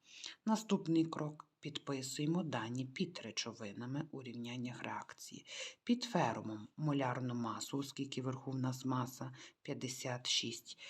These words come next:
так, під цинком шістдесят п'ять. Ті дані ми взяли з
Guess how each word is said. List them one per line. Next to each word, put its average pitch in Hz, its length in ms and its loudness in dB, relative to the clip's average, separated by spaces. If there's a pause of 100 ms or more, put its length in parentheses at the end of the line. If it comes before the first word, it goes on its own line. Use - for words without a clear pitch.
(220)
так, 143 380 0
під 233 280 8
цинком 113 720 0
шістдесят 139 920 2 (180)
п'ять. 120 500 -4 (360)
Ті 139 100 -2
дані 123 400 4
ми 165 120 4
взяли 120 460 -2
з 131 300 0